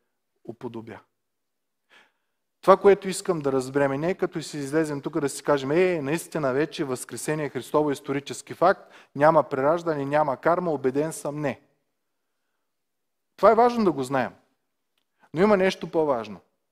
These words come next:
Ако не се съединиш чрез смърт, подобна на Неговата, ако ти не умреш за греха в твоя живот,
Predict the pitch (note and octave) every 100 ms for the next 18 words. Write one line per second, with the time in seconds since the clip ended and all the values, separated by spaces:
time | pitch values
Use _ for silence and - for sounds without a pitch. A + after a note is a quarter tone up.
0 | _ _ _ _ - - D3 - C#3 C3
1 | C3 A3+ - B3+ F3 F3 F3+ - - B2
2 | - - E3 F#3+ - D3+ C3+ D3 D3+ C#3
3 | B2+ B2 A#2 A2 A2 A#2+ - A#2 F3 G#3
4 | F#3+ D#3 D#3+ D3+ D3 B2+ A#2 D#3 C#3 -
5 | - B2+ A2 A2 G2+ -